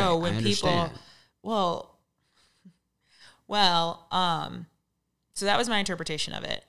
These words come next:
Speaker 1: Okay.
Speaker 2: Then what happened when that stuff came out, or Memorial Day weekend, people wanted to cancel Ellie Kemper. And that
Speaker 1: Right.
Speaker 2: is what Zach brought up to me last week. And, like, he was like, "What do you think about these people canceling Ellie Kemper?" And I was like,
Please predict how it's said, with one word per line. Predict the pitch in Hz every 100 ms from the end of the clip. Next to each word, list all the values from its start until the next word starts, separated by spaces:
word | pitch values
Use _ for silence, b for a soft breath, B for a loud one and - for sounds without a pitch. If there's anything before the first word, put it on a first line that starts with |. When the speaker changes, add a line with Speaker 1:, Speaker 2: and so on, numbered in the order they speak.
| _ 95
Speaker 1:
Okay. | 87 82 107 - _ 170
Speaker 2:
Then | 190 196 220 226 226 - _ _ _ _ _ _ _ _ _ -
what | 180 -
happened | 160 180 185 170 165 160 156 156
when | - 170 165
that | 165 160 -
stuff | - 180 -
came | 180 165
out, | 156 156
or | 156
Memorial | 160 160 160 156
Day | 156 151
weekend, | 160 160 156 147 147 B B B
people | 226 208 220
wanted | 190 180
to | -
cancel | 160 - 175 160 - 151 -
Ellie | 143 143
Kemper. | - - - - 65 - _ _ _ _
And | 170
that | 180
Speaker 1:
Right. | 185
Speaker 2:
is | 202
what | 185 175 -
Zach | 156 160 156 156 - _ _ _ _ _
brought | 180 170
up | 156
to | -
me | 170 175 165 160 151 -
last | - 143 147
week. | 151 143
And, | 156
like, | 151 139
he |
was | 147
like, | 147
"What | 196
do |
you | 233
think | 208
about | 180
these | 175
people | - 160
canceling | 156 156 156 156
Ellie | 147 151
Kemper?" | 170 151
And | 135
I |
was | 143
like, | 156